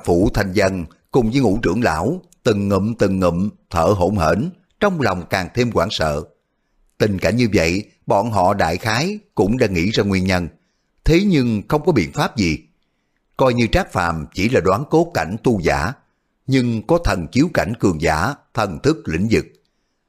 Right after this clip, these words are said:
vẫn y nguyên khiến cho bọn hắn có cảm giác miệng cắn còn nhím, không có thể nào ngoạm ăn được. Xú tiểu tử, ngươi nếu có gan đừng động, chúng ta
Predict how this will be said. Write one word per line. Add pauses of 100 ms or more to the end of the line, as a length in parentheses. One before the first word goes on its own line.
(220)
vẫn
y
nguyên (100)
khiến
cho
bọn
hắn
có
cảm
giác (300)
miệng
cắn (140)
còn
nhím, (220)
không
có
thể
nào
ngoạm
ăn
được. (840)
Xú
tiểu
tử, (440)
ngươi
nếu
có
gan
đừng
động, (300)
chúng
ta